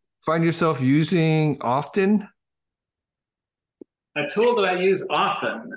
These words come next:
Speaker 2: um, that's not just boring. I mean, okay, all right, here we go. Here's a tool that I actually gave short shift to in the book. Um, so don't, don't look at this table. That's, like,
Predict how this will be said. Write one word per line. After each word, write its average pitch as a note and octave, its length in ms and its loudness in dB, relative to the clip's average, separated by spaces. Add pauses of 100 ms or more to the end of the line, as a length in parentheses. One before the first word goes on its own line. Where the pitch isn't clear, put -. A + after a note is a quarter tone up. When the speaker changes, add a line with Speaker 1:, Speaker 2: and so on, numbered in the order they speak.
(140)
Speaker 2:
um, C#3+ 380 -2
that's C#3+ 180 -2
not F3 220 0
just A#2 300 -4
boring. C3+ 420 0
I D3+ 80 -4
mean, D3+ 400 -4 (160)
okay, F#3+ 240 -2
all F#3+ 100 -2
right, E3 140 -2
here A3+ 100 -4
we F#3+ 80 -2
go. C3+ 160 -2
Here's A3 260 -4
a - 40 -14
tool D#3+ 220 -4
that C#3+ 180 -4
I E3 180 -2
actually F#3+ 380 -4
gave E3+ 240 -6
short G#3+ 440 -6
shift - 320 -4 (180)
to C3 260 -4
in D#3+ 140 -6
the A#2+ 160 -10
book. - 320 -2 (720)
Um, B2 440 -2 (1160)
so C#3 500 0 (1120)
don't, F#3 180 0
don't F#3 160 2
look F3 140 0
at D3+ 80 -4
this D3+ 180 -2
table. A2+ 240 0
That's, B2+ 380 -4
like, A#2+ 160 -2